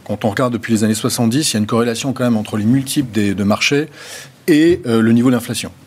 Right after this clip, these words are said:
Si, alors, on va regarder l'Europe, parce qu'après on reparlera des États-Unis, mais par exemple, parce que c'est assez spécifique, euh, sur l'Europe,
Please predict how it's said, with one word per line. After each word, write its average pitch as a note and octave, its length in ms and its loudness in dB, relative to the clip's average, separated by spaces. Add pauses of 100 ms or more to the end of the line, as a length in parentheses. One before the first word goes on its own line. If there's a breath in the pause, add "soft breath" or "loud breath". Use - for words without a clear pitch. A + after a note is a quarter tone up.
(420 loud breath)
Si, F3+ 460 0
alors, A#2+ 240 0
on - 20 -4
va A#2+ 120 -2
regarder C3 240 2
l'Europe, C#3+ 260 2
parce - 140 -6
qu'après A#2+ 200 -2
on A#2 60 4
reparlera A#2 300 2
des G#2+ 160 -2
États-Unis, B2 500 2
mais B2 140 2
par A2 180 0
exemple, A#2+ 320 0
parce - 140 -8
que - 80 -6
c'est - 100 0
assez G#2+ 160 -2
spécifique, C3 560 0 (680 loud breath)
euh, A#2+ 160 2
sur - 240 2
l'Europe, D#3 460 2